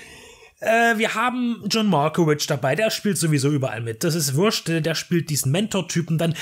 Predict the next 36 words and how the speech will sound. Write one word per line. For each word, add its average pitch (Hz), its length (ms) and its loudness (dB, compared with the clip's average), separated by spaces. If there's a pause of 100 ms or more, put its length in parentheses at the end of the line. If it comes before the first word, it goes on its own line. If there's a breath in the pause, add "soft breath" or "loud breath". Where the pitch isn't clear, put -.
(200 loud breath)
Colin 240 440 0
Farrell 165 640 2
spielt - 560 -2
den, 147 220 2
den 135 180 0 (200)
eigentlich 151 540 -2
Bösen, 175 560 2 (420 loud breath)
äh, 156 260 2
dieser, 147 300 0
dieser, 127 720 -4
äh, 139 40 -12
Vereinigung, 185 680 0
für - 160 -2
die 156 160 0
sie 131 180 0
tötet, 185 460 2
die 160 100 2
mutmaßlich, 170 840 2
das 139 160 -6
sage 143 180 0
ich 156 60 2
jetzt, 147 160 -2
irgendwie 175 500 2
Regierungsaufträge 156 1200 0
hat. - 340 -4 (100)
Hm, 208 500 2
man 139 400 2
weiß 131 300 -2
es 135 100 -4
nicht 117 160 -2
wirklich. 113 380 -4 (1160 loud breath)
Command 226 500 2
tritt 220 340 0
auf 143 540 0
als, 165 680 2
ja, 165 280 -2